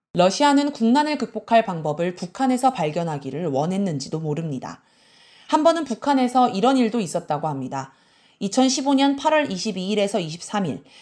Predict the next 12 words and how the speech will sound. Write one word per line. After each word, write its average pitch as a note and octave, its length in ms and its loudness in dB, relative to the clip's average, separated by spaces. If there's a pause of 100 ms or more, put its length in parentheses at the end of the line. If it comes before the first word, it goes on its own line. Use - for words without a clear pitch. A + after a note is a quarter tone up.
(140)
라선 F#3 340 4
특별시에 B3 760 0 (200)
태풍의 E4 520 -2
영향으로 D#3+ 540 -2
큰 D#4+ 200 -10
홍수 G4 440 -10
피해가 D#3+ 360 0
발생하였습니다. C#3+ 960 -6 (160)
북한은 C4+ 460 2
사십여 D4+ 500 -2
명이 B3+ 280 4
사망하고 A3+ 760 -2